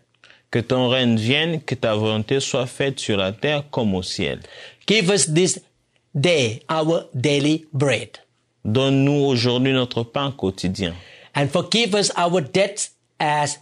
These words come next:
Speaker 2: we forgive our debtors."
Speaker 1: Et par-, pardonne-nous nos offenses, comme nous pardonnons aussi à ceux qui nous ont offensés.
Speaker 2: "And do not lead us into temptation,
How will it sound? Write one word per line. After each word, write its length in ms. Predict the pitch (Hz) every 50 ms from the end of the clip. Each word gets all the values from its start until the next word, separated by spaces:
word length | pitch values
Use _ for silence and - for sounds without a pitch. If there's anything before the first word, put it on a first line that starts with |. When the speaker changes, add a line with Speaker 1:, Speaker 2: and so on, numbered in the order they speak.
| _ -
Speaker 2:
we 240 | 143 156 185 202 190
forgive 520 | - - 180 147 - - 170 170 165 - -
our 260 | 156 143 135 151 143
debtors." 920 | 123 120 117 147 139 - - - 139 110 113 - - - - - - - - _ _ _ _ _ _ -
Speaker 1:
Et 120 | 101 101
par-, 340 | - - 123 117 113 113 - - -
pardonne-nous 520 | - 113 110 107 113 113 113 113 120 123 123
nos 240 | 120 117 107 101 120
offenses, 540 | 120 - - 151 160 160 160 - - - - -
comme 220 | - 120 113 113
nous 100 | 117 113
pardonnons 540 | 101 - 107 104 104 107 110 113 123 127 123
aussi 420 | 110 107 - - - 127 123 123 127 - _ -
à 80 | 117 117
ceux 220 | - - - 160
qui 240 | 151 - - 135 131
nous 240 | 120 113 104 98 110
ont 160 | 110 107 101
offensés. 560 | 95 - - 90 90 90 - - 95 87 92 - - - - - - - - - -
Speaker 2:
"And 120 | 151 151 147
do 200 | 127 180 185 185
not 300 | 180 185 202 220 202 208
lead 300 | 202 214 254 277 277 -
us 180 | 226 226 202 - 202
into 240 | 208 190 - 208 196
temptation, 720 | - 196 214 202 - 185 180 170 151 - - 175 180